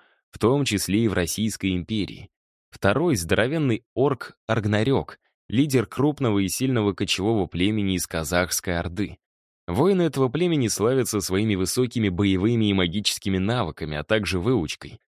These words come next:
На мировом рынке наемников отряды этого племени буквально на расхват,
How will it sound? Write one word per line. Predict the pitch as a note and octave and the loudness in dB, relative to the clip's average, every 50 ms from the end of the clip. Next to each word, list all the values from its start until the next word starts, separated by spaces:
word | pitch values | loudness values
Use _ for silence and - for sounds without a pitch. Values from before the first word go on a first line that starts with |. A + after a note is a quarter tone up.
| _ _ _ _ | _ _ _ _
На | F#2 | -2
мировом | F#2 F#2 F#2+ G#2+ C3 D#3 F#3+ F#3+ D3+ | 0 2 4 4 2 2 2 0 2
рынке | D3+ F#3 G#3+ G3+ D#3+ - D3+ | 2 2 0 0 0 0 0
наемников | C#3 C3+ C3+ C#3+ F3 F#3+ F#3 E3+ D#3 C#3 - C3 A2 - | 2 2 2 2 2 0 0 0 -2 0 0 -2 0 0
отряды | G2 F2+ - - E3 E3+ C#3+ A2+ | -2 -2 -2 -2 -2 -2 0 0
этого | B2+ B2+ - F#2+ F2 | -2 -2 -2 -6 -6
племени | - - G2+ A#2+ C3+ C3 A#2+ A2 G2+ | -4 -2 0 0 2 2 0 0 0
буквально | F2 E2+ E2 - - G2 A2 A2+ G#2+ G2+ | -2 -2 -6 -4 0 0 0 2 2 0
на | G2 F#2+ | 0 2
расхват, | F#2 F#2 F2+ - - - G2+ A2+ A#2 F2+ - - - | 0 0 0 -2 -4 -4 -2 0 0 -2 -2 -4 -12